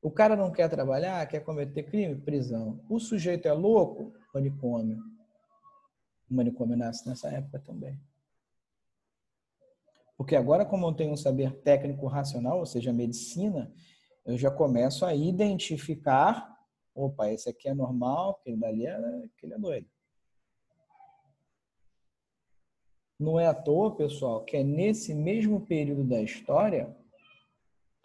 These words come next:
que nascem as so-, as ciências sociais.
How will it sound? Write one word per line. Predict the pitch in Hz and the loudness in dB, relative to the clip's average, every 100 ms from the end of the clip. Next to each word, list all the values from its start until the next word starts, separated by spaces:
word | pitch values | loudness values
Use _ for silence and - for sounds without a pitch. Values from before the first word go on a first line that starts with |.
| _ _ _ _ | _ _ _ _
que | - 208 | -2 0
nascem | 170 160 165 196 202 | 4 2 2 -4 -2
as | 208 220 214 | 0 -2 -2
so-, | 233 220 - - | -4 -6 -8 -4
as | 190 185 | -2 -2
ciências | 208 196 202 220 | -2 -4 -4 -6
sociais. | 220 220 269 269 247 214 | -4 -6 -6 -4 -4 -6